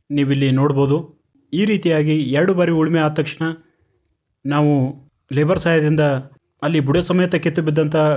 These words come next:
ಕಳೆ ಆಗಿರ್ಬೋದು, ಹಾಗೂ ಏನ್ ಕಬ್ಬಿನ ಸಾಲಿನಲ್ಲಿ ಒಂದು ಅಡಿಯಲ್ಲಿ ಕಳೆ ಇತ್ತಲ್ಲ, ಆ ಕಳೆಯನ್ನ ಮ್ಯಾನ್ಯುವಲ್ ಆಗಿ ತೆಗೆಸ್ತಿದೀವಿ. ಈ ರೀತಿಯಾಗಿ ನಾವು ಉಳುಮೆ ಮಾಡಿ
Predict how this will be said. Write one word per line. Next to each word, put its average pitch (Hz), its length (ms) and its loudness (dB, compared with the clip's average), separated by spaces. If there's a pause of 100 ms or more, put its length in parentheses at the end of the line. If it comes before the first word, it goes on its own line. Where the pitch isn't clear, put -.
(120)
ಕಳೆ 160 180 2
ಆಗಿರ್ಬೋದು, 156 420 0 (200)
ಹಾಗೂ 147 240 -2 (960)
ಏನ್ 165 180 -2
ಕಬ್ಬಿನ 160 300 0
ಸಾಲಿನಲ್ಲಿ 165 500 0
ಒಂದು 156 140 2
ಅಡಿಯಲ್ಲಿ 160 420 2 (920)
ಕಳೆ 156 160 2
ಇತ್ತಲ್ಲ, 151 280 0 (240)
ಆ 139 120 0
ಕಳೆಯನ್ನ 151 320 2 (560)
ಮ್ಯಾನ್ಯುವಲ್ 160 440 0
ಆಗಿ 151 120 2
ತೆಗೆಸ್ತಿದೀವಿ. 151 540 -2 (1160)
ಈ 196 140 -2
ರೀತಿಯಾಗಿ 170 480 -2
ನಾವು 151 240 0 (260)
ಉಳುಮೆ 160 320 0
ಮಾಡಿ 160 220 2